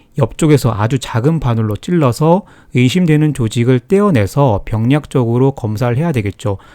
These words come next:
자, 그러면 만약에 얇은 침을 이용해서 이렇게 폐를 찔러서 여기 원발 부위의 암 조직까지 간 다음에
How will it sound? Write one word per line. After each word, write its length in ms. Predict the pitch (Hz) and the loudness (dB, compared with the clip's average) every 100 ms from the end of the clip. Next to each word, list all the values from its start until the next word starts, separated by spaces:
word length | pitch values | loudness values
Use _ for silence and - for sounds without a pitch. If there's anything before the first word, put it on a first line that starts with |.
| - | -8
자, 160 | - | -4
그러면 640 | - 143 113 117 127 95 90 _ - _ _ _ | 0 2 2 2 0 -2 -6 _ -20 _ _ _
만약에 840 | 107 113 151 139 117 117 123 98 95 _ _ - | 0 2 2 2 0 0 0 -2 -6 _ _ -8
얇은 1080 | 107 110 143 165 151 135 135 147 101 98 98 - _ | -4 -2 2 2 2 2 4 4 2 -4 -8 -18 _
침을 460 | - - 202 196 127 | -8 -2 2 2 2
이용해서 560 | 117 117 104 151 170 | 0 0 -2 -2 -2
이렇게 800 | 180 151 170 180 190 - - 117 - | -2 0 2 2 0 -2 -2 -2 0
폐를 240 | 165 160 | -2 -2
찔러서 720 | - 180 160 139 - 170 214 262 _ _ _ _ _ _ _ _ 135 | -2 -2 0 -2 2 2 2 -2 _ _ _ _ _ _ _ _ -4
여기 420 | 113 104 135 147 | -2 0 0 2
원발 440 | 143 110 113 123 120 | 2 0 2 0 0
부위의 240 | 123 127 | 0 2
암 160 | 101 104 | 2 0
조직까지 480 | 120 - 127 117 | -4 -4 -2 -2
간 240 | 127 110 113 | -2 -2 0
다음에 540 | 110 101 107 139 190 | 0 0 0 2 0